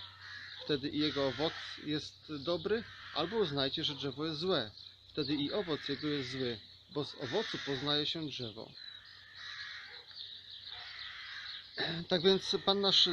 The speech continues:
dalej tłumaczy, że, e, żeby pokonać demona, to on musi być silniejszy. I w tym,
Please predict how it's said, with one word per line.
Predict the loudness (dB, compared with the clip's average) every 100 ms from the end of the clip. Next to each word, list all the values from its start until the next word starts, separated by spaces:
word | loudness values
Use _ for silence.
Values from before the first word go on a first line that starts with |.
| 6
dalej | 6 6
tłumaczy, | 2 2 4 4 2
że, | 2 2 2 2 -2 -10 -16 -16 -14 -12
e, | -8 -6 -6 -10 -10 -6
żeby | -2 -2 4 4 4 0 -10 -4
pokonać | -2 0 2 4 2 2 0 0 -2 -8 -8 -2
demona, | 0 2 0 0 -2 -4 -8 -12 -12 -10 -8 -8 -6
to | -2
on | 0 2
musi | 2 0 -2 -4 -8 -8 -6 -4
być | -2
silniejszy. | 0 0 0 0 -2 -4 -8 -10 -12 -14 -14 -14 -14 -12 -14 -12 -8
I |
w | -4
tym, | 0 0